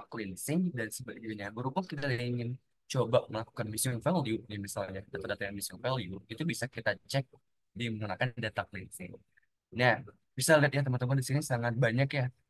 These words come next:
Ah, kita tam-, eh, tanpa pakai codingan, tinggal drop and drop aja, dan nggak ada kesulitan sebenarnya. Tapi mungkin lebih ke explore aja ya,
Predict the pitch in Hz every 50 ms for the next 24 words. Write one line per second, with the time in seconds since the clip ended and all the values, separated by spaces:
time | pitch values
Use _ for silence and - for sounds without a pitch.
0 | _ _ - 107 110 - 120 131 131 - 113 110 113 110 - _ _ - - -
1 | 110 110 110 - 110 107 107 107 - 113 107 104 104 107 104 107 - _ _ -
2 | 101 - - 107 107 - - 117 113 110 101 113 135 139 139 135 110 107 107 110
3 | 107 92 - 113 - - 107 101 98 104 90 90 104 98 - - 104 123 143 -
4 | - _ _ _ _ _ _ - 117 113 113 107 104 107 - - - 107 113 113
5 | 117 117 110 110 110 107 - - - - - 214 214 196 - 247 185 139 135 110
6 | 107 101 101 92 104 123 131 - _ _ _ _ _ _ _ _ _ _ _ _
7 | _ _ _ _ - - 131 - 170 165 160 - 170 143 127 123 123 123 - -
8 | - 110 - - - _ - 127 117 113 - - 101 95 123 120 127 113 98 87